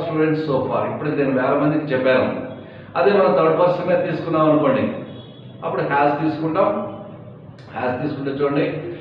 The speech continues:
చంద్రబాబు నాయుడు has become సీఎం three times so far. చంద్రబాబు నాయుడు ఇప్పటికి మూడు సార్లు ముఖ్యమంత్రి అయ్యాడు.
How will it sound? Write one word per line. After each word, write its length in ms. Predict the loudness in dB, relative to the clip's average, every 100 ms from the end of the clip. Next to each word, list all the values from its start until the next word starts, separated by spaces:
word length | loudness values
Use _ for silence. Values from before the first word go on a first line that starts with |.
| -14 -12 -2
చంద్రబాబు 460 | 2 4 6 6 6
నాయుడు 240 | 6 6 6 4
has 180 | 4 4 2
become 280 | 2 2 0 0
సీఎం 240 | 0 2 2 0
three 180 | 2 2
times 240 | 2 0 -2
so 80 | -2 -2
far. 160 | 0 -2 -4 -8 -12 -18 -20 -20 -20 -18 -4
చంద్రబాబు 420 | 0 2 6 6 6
నాయుడు 240 | 6 4 4
ఇప్పటికి 320 | 2 0 2 2 2
మూడు 140 | 0 0
సార్లు 340 | 2 2 2 2
ముఖ్యమంత్రి 380 | 2 2 2 4
అయ్యాడు. 260 | 2 2